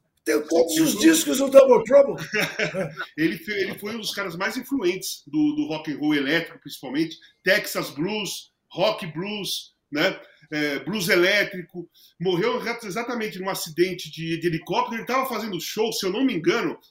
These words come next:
Speaker 2: era uma turnê junto com o Eric Clapton e com mais um outro guitarrista,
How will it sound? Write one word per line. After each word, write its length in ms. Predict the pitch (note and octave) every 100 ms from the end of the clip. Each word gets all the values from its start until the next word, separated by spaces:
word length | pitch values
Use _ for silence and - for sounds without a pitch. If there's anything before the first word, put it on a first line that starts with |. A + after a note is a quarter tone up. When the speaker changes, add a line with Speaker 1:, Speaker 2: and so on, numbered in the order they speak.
| _
Speaker 2:
era 140 | E3 G#3+
uma 140 | B3
turnê 580 | B3 G3 D#3+ A3 - - -
junto 380 | A3 D4+ D#4
com 60 | A#3+
o 40 |
Eric 240 | A3 G3+ F3
Clapton 440 | - G#3 B3+ C4 B3
e 60 |
com 80 | F#3
mais 240 | G#3+ A3 F#3+
um 160 | C#4+
outro 360 | B3 C4+ D4 C#4
guitarrista, 640 | C4+ C#4+ A3+ E3+ D3 -